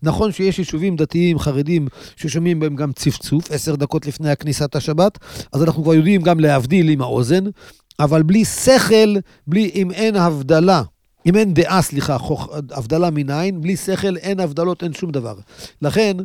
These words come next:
אנחנו נדע להבדיל, להבדיל. מה להבדיל? לא בין מים למים. זה משהו לא טוב. על זה מי שהבדיל פעם אחת, הקדוש ברוך הוא נאלץ לעשות את זה, אז הוא מבקש סליחה, מביא קורבנות.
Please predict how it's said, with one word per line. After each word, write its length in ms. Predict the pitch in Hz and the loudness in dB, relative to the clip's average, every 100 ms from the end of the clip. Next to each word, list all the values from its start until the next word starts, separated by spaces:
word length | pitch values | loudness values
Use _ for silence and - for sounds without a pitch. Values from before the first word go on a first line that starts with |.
| - _ _ | -12 _ _
אנחנו 280 | 147 175 170 | -2 0 2
נדע 220 | 165 165 | 2 2
להבדיל, 640 | 165 147 123 110 131 180 113 | 2 2 0 -2 -2 0 -2
להבדיל. 600 | 120 127 117 107 165 120 95 _ _ _ _ _ _ _ _ _ _ - - _ - | -4 -6 -8 -6 -4 -4 -6 _ _ _ _ _ _ _ _ _ _ -20 -20 _ -2
מה 140 | 208 | 2
להבדיל? 600 | 233 214 151 156 240 220 - _ | 6 6 4 4 4 2 -2 _
לא 240 | 147 233 285 | 2 6 6
בין 260 | 285 254 | 2 0
מים 280 | 262 262 254 | 0 0 2
למים. 460 | 240 226 190 120 104 82 - _ _ - | 2 4 2 0 -6 -12 -16 _ _ -12
זה 220 | 117 226 | 2 4
משהו 280 | 233 - 214 | 4 4 6
לא 140 | 226 - | 6 4
טוב. 240 | 120 82 - | 0 -4 -6
על 120 | 135 | -2
זה 200 | 127 226 | 2 4
מי 140 | 208 196 | 4 2
שהבדיל 500 | 208 170 139 220 202 | 4 2 2 0 0
פעם 240 | 208 196 185 | -2 -2 -2
אחת, 280 | 202 196 | -2 -2
הקדוש 260 | - 175 175 | -2 -2 0
ברוך 180 | 151 151 | -2 -4
הוא 100 | 156 | -4
נאלץ 380 | 139 139 170 147 | -4 -2 -2 -4
לעשות 320 | 120 170 170 | -6 -4 -4
את 80 | 180 | 0
זה, 100 | 254 - - - - | 0 0 -12 -16 -14
אז 100 | 120 | -10
הוא 80 | 127 | -8
מבקש 260 | 110 127 | -8 -10
סליחה, 320 | - 160 254 254 - _ _ _ _ _ 113 | -6 -2 0 0 -4 _ _ _ _ _ -4
מביא 140 | 139 | -2
קורבנות. 640 | 170 175 214 269 247 - | 0 2 4 4 2 -2